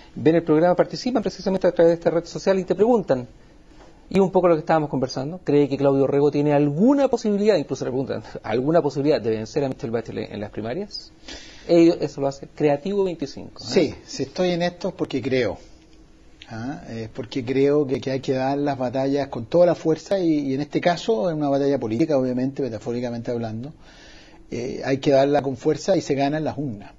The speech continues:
Speaker 2: ¿ah? Nosotros vamos a hacer un trabajo, eh, convencido y entusiasmado, sobre todo, eh,
Speaker 1: ¿Cuánto
Speaker 2: para
Speaker 1: entusiasmo existe dentro de la democracia cristiana? Hablemoslo de, de
Speaker 2: No es,
Speaker 1: verdad.
Speaker 2: no es suficiente.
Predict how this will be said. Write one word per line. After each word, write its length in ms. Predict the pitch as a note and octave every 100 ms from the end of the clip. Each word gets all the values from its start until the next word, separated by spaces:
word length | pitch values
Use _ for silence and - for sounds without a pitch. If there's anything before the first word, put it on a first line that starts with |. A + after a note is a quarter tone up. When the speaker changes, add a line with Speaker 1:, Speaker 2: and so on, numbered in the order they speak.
| -
Speaker 2:
¿ah? 280 | A#2 C3 E3
Nosotros 380 | B2+ - C#3+ D#3
vamos 240 | D3+ D3+
a 80 | D3
hacer 180 | C3+ C#3
un 100 | C#3
trabajo, 640 | C3+ C3 C#3 - E3 D3+ - - - - _
eh, 200 | - -
convencido 560 | - F#3 F#3 E3+ G#3+ A3+
y 80 | F#3
entusiasmado, 800 | G3 A3 E3+ B2 D#3+ F3 A#2 F#2+
sobre 320 | A2 G2+ G#2+
todo, 360 | C3 D3 E3 E3 - - - - -
eh, 340 | - B2 B2 A#2+
Speaker 1:
¿Cuánto 180 | D#3 G#3
Speaker 2:
para 200 | C#3 C3+
Speaker 1:
entusiasmo 500 | B2+ F3 E3 D3+ D3
existe 400 | - C#3+ C#3 C#3+
dentro 240 | C3+ C3+
de 60 | C3
la 20 |
democracia 320 | B2 A#2 -
cristiana? 1000 | A2+ A2 - B2+ C3 C3 C3 C3 C3 B2+ -
Hablemoslo 600 | D3 D3+ E3 F#3 F3+ E3+
de, 220 | D3 D3
de 160 | C3 C3+
Speaker 2:
No 140 | A#3+
es, 60 | B3+
Speaker 1:
verdad. 140 | -
Speaker 2:
no 160 | G#3+ A3
es 80 | A#3
suficiente. 580 | G#3 F#3 - - -